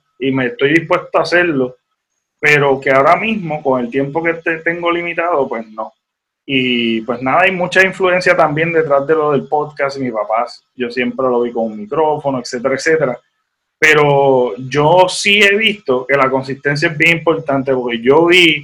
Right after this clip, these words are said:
mucha gente que comenzó, continuó y son unos pilares ahora mismo. Son unos pilares de YouTube que están bien trepados, tienen un canal, tienen un crew, tienen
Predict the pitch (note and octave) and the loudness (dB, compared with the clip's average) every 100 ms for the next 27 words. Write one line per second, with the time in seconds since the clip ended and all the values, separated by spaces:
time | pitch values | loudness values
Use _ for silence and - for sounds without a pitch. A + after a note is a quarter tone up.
0 | - _ _ - C3 C#3+ D3 F3 E3+ F#3 | -12 _ _ -6 -2 0 2 2 4 2
1 | E3+ D#3 C#3 C#3 - C#3+ C3 B2 A#2+ A#2 | 4 2 0 -6 -2 4 4 4 2 0
2 | G#2+ G#2 _ _ _ _ _ _ - C3 | -2 -6 _ _ _ _ _ _ 0 2
3 | B2+ B2 - E3+ E3 A#2+ - _ _ - | 2 -2 -4 -2 -2 -4 -8 _ _ -2
4 | B2+ B2 B2+ B2 B2 E3 E3 C#3 C#3 - | 0 -2 -2 -2 -2 0 0 -2 -6 -6
5 | C3+ - A#2+ C#3+ D#3+ - F#3 C3+ D3 F3+ | -6 -4 -4 -4 -2 0 2 2 2 0
6 | C#3+ B2+ A2+ B2+ C#3+ B2 G#2+ - A2+ A#2 | -4 -6 -4 -4 -4 -6 -8 -4 -2 -2
7 | D#3 D#3+ F#3+ E3 D3+ F3 E3 D3 C3 B2 | -2 -2 0 2 2 2 0 0 0 0
8 | D#3+ E3 _ B2 - - B2+ D#3 C#3+ B2 | -2 -4 _ -10 -6 -2 -2 -2 -8 -10
9 | - B2 B2 B2 C3 F#3 F#3 C#3+ C3+ D3 | -4 -2 0 -2 0 2 2 4 4 4
10 | C#3+ B2+ B2 B2 A2+ A2+ A#2 F#3 F#3 D3 | 2 0 0 -2 -2 -4 -2 2 4 4
11 | D3 D3 C3 B2+ B2+ B2 D#3+ E3 F#3 D#3+ | 2 0 -2 0 -2 -2 -4 -4 0 0
12 | D3 C3 B2+ C3+ | 0 0 0 -2